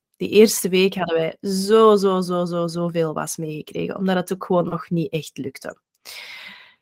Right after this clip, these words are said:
Dus ik dacht, dit is wel een heel mooi onderwerp om een keer aan te kaarten met de expert.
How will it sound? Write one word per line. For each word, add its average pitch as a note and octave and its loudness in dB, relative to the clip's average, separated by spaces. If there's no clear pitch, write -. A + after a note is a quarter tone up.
Dus G3+ 6
ik F#3 6
dacht, A#3+ 4
dit A3+ 2
is G#3 -2
wel G3+ 6
een F#3+ 4
heel F#3 4
mooi F3+ 0
onderwerp F3 -2
om F3+ -4
een F3 -2
keer E3+ -4
aan E3+ -2
te G3 -6
kaarten A3+ -2
met F3+ 0
de D3+ 2
expert. - -4